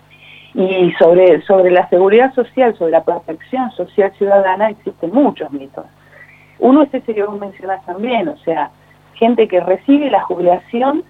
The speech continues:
sin haber aportado nunca. ¿Y qué hacemos entonces? ¿Qué hacemos con esas personas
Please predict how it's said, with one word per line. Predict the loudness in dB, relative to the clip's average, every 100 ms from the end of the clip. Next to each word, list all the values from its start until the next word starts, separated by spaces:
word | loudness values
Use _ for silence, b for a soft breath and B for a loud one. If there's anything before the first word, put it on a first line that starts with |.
| _
sin | -4 0
haber | 2 0
aportado | 0 -6 -4 0 0 -2
nunca. | -6 -10 -8 -10
¿Y | -8
qué | -6
hacemos | -4 -2 -2 -6 -14 _ _ _ _ _
entonces? | -12 -4 -2 -2 -6 -4
¿Qué | -2
hacemos | 2 2 2
con | 0
esas | 0 -2
personas | -2 -4 -2 -2 0 -4